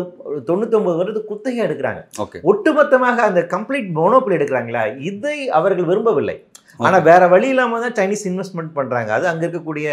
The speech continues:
Speaker 1: ஜியோபாலிட்டிக்கல் இது பண்றாங்க. இந்தியாவுக்கு பயப்படுத்தணுங்கிறதுக்காக சைனீஸை உள்ள கொண்டு வருது, சைனீஸ் இது பண்றதுக்காக இந்தியா, இந்த
Speaker 2: இப்ப
Speaker 1: கேம் அவங்க பிளே
Speaker 2: இப்ப
Speaker 1: பண்றாங்க.
Speaker 2: இதுல ஒரு கேள்வி வருது. இப்ப சீனாக்கும் இந்தியாவுக்குமான அந்த வித்தியாசத்தை நீங்க வேறுபடுத்துறீங்க.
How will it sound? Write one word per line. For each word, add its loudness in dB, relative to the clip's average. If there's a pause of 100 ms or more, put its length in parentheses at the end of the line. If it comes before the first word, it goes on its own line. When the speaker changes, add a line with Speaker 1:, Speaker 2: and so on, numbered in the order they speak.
Speaker 1:
ஜியோபாலிட்டிக்கல் -4
இது -4
பண்றாங்க. -4 (320)
இந்தியாவுக்கு 2 (160)
பயப்படுத்தணுங்கிறதுக்காக 0
சைனீஸை -8
உள்ள -2
கொண்டு -4
வருது, -6
சைனீஸ் -2
இது -6
பண்றதுக்காக -4
இந்தியா, -4 (320)
இந்த -2
Speaker 2:
இப்ப 4
Speaker 1:
கேம் 6
அவங்க 0
பிளே 2
Speaker 2:
இப்ப -2
Speaker 1:
பண்றாங்க. 2
Speaker 2:
இதுல -4
ஒரு -2
கேள்வி -4
வருது. -4
இப்ப -6 (200)
சீனாக்கும் -8
இந்தியாவுக்குமான -4
அந்த -4
வித்தியாசத்தை -6
நீங்க -6 (280)
வேறுபடுத்துறீங்க. -6